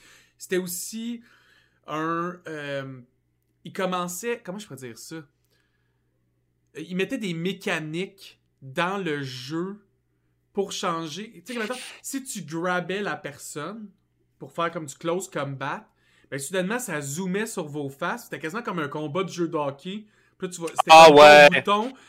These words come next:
Speaker 1: Mais si tu
Speaker 2: Ouais.
Speaker 1: pitchais quelqu'un dans un autre map, c'était aussi un autre minigame. Fait que c'était comme un peu la première fois que Mortal Kombat s'est dit, « Si on fait juste du jeu de combat,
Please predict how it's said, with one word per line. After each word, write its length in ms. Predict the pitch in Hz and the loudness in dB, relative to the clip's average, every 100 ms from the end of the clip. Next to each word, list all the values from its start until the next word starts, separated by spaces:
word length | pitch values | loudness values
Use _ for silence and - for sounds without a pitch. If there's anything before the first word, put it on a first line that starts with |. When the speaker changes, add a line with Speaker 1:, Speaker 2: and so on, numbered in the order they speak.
| - - | -20 -14
Speaker 1:
Mais 60 | 156 | -12
si 180 | 240 | -12
tu 140 | 220 123 | -2 2
Speaker 2:
Ouais. 60 | 127 | 2
Speaker 1:
pitchais 320 | 208 - 247 | 0 -4 -6
quelqu'un 420 | 214 185 196 226 | -6 -8 -6 -6
dans 260 | 220 165 170 | -4 -6 -8
un 140 | 170 | -8
autre 240 | 165 160 - | -6 -8 -10
map, 320 | 175 190 220 | -10 -10 -10
c'était 280 | - - - | -14 -14 -10
aussi 480 | 277 214 - - 240 | -4 -4 -6 -8 -6
un 240 | 202 180 175 | -4 -4 -2
autre 240 | 180 190 | -4 -4
minigame. 720 | 175 170 165 139 170 208 269 | -10 -10 -10 -8 -8 -8 -12
Fait 100 | 208 | -16
que 60 | 165 | -16
c'était 120 | 175 | -14
comme 180 | 233 294 | -12 -10
un 100 | 214 | -10
peu 100 | 285 | -10
la 120 | 190 | -10
première 280 | 175 185 175 | -10 -10 -10
fois 100 | 175 | -12
que 80 | 175 | -14
Mortal 240 | 147 170 175 | -14 -12 -12
Kombat 320 | 143 170 233 | -12 -12 -14
s'est 140 | - | -16
dit, « 300 | 143 160 233 - - _ _ _ | -18 -16 -18 -20 -20 _ _ _
Si 240 | - - 285 | -20 -14 -12
on 100 | 269 | -12
fait 180 | 190 151 | -10 -10
juste 540 | 135 143 202 214 165 | -12 -10 -10 -10 -12
du 100 | 135 | -16
jeu 200 | 135 156 | -14 -14
de 40 | 151 | -14
combat, 640 | 139 131 120 127 135 | -16 -14 -14 -12 -12